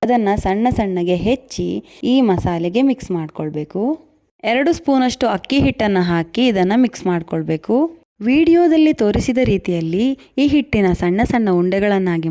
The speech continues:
ಮಾಡಿ ಅಂಬಡೆ ಶೇಪನ್ನ ಮಾಡಿ ಇಟ್ಕೊಳ್ಬೇಕು. ಈಗ ಬಾಣಲೆಯಲ್ಲಿ ಎಣ್ಣೆ ಹಾಕಿ ಎಣ್ಣೆ ಬಿಸಿಯಾದ ನಂತರ ಒಂದೊಂದೇ ಅಂಬಡೆಯನ್ನ ಇದಕ್ಕೆ ಹಾಕಿ ಚೆನ್ನಾಗಿ ಫ್ರೈ ಮಾಡ್ಕೊಳ್ಬೇಕು. ಗ್ಯಾಸ್ ಉರಿಯನ್ನ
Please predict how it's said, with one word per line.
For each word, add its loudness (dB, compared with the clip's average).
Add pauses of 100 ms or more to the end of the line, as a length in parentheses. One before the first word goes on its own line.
ಮಾಡಿ -2
ಅಂಬಡೆ 0
ಶೇಪನ್ನ -2
ಮಾಡಿ -2 (100)
ಇಟ್ಕೊಳ್ಬೇಕು. -6 (460)
ಈಗ 0 (140)
ಬಾಣಲೆಯಲ್ಲಿ 2 (100)
ಎಣ್ಣೆ 2
ಹಾಕಿ 0
ಎಣ್ಣೆ 2
ಬಿಸಿಯಾದ 0
ನಂತರ 0 (200)
ಒಂದೊಂದೇ 2
ಅಂಬಡೆಯನ್ನ 0 (120)
ಇದಕ್ಕೆ -2
ಹಾಕಿ -6 (160)
ಚೆನ್ನಾಗಿ 0
ಫ್ರೈ -2 (100)
ಮಾಡ್ಕೊಳ್ಬೇಕು. -4 (160)
ಗ್ಯಾಸ್ 0
ಉರಿಯನ್ನ 2